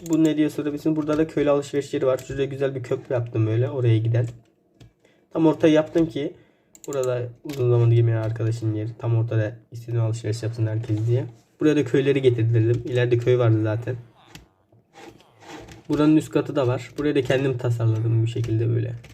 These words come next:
Güzel oldu aslında. Burada da birkaç tane daha köylü bölümü var. Getirdikçe buralarda böyle dizeceğim. Şimdi aşağı inelim. Burada da böyle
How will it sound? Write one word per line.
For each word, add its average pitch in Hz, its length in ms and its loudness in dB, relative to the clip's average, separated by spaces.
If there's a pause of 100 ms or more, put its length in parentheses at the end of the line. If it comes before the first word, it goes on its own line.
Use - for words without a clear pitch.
(140)
Güzel 127 260 0
oldu 107 180 0
aslında. 110 420 -6 (2500)
Burada 139 320 2
da 127 100 0
birkaç 135 320 0
tane 131 280 2
daha 127 200 0
köylü 110 280 0
bölümü 101 280 -4
var. 113 160 -4 (480)
Getirdikçe 127 600 -2
buralarda 120 460 4
böyle 117 320 0
dizeceğim. 117 480 2 (1900)
Şimdi 131 180 -6
aşağı 117 360 0
inelim. 113 260 0 (640)
Burada 117 260 0
da 123 120 -4 (1600)
böyle 123 600 -2